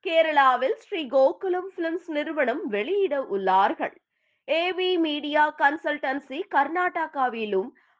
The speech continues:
ஆந்திராவில் ஏசியன் மல்டிப்ளெக்ஸிலும் வெளியிட இருக்கிறார்கள். மாவீரன் தமிழ்நாடு திரையரங்கு வெளியீட்டு உரிமையை ரெட் ஜெயின் மூவிஸ் நிறுவனம் பெற்றுள்ளார்கள்.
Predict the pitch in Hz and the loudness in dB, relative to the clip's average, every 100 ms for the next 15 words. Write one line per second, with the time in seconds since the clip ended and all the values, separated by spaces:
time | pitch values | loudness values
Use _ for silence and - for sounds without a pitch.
0 | - 294 349 349 359 330 302 254 311 - | 2 4 4 2 2 4 4 2 -4 0
1 | 262 294 - 320 294 254 320 240 240 294 | -2 -2 -8 -6 0 0 0 0 0 0
2 | 349 349 - 285 277 - 262 240 285 220 | -4 -8 -4 -4 -4 -8 -4 -2 -2 -4
3 | 220 403 415 330 311 196 185 190 226 226 | -2 -2 -2 -2 -2 -2 -6 -6 0 4
4 | 233 285 262 147 _ _ _ _ _ 226 | 4 2 -4 -6 _ _ _ _ _ 0
5 | 277 320 494 403 370 349 330 311 440 349 | 4 6 4 2 0 0 4 4 2 0
6 | 277 320 339 349 330 330 - 269 285 294 | 0 0 2 4 2 0 -2 2 2 4
7 | 277 277 311 320 262 262 269 302 320 320 | 4 4 0 -4 0 2 2 0 -4 -4
8 | 302 269 262 277 277 254 226 285 254 220 | -4 -2 -2 0 0 2 0 0 -6 0
9 | 269 320 277 359 349 330 277 285 285 302 | 2 2 -2 -6 -4 -2 0 0 -2 -6
10 | 294 294 294 311 311 302 294 311 349 _ | -8 -4 -2 0 0 0 -2 -6 -10 _
11 | 214 185 190 208 254 269 156 | -8 -2 2 4 2 -2 -6